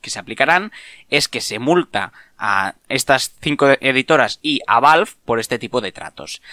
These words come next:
Valve en concreto recibe una multa de un millón seiscientos mil euros,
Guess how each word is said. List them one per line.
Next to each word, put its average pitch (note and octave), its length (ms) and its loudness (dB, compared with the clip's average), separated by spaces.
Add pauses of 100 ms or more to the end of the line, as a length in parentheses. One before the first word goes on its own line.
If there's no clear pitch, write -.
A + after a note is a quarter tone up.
(140)
Valve C3+ 240 2
en D3 60 -2
concreto D#3 600 2
recibe C3+ 400 -4
una C3+ 160 0
multa C3+ 300 -4
de A#2 100 -2
un C#3 220 -4
millón C#3 460 -2
seiscientos G#2+ 640 -10
mil B2+ 160 -2
euros, F3 420 4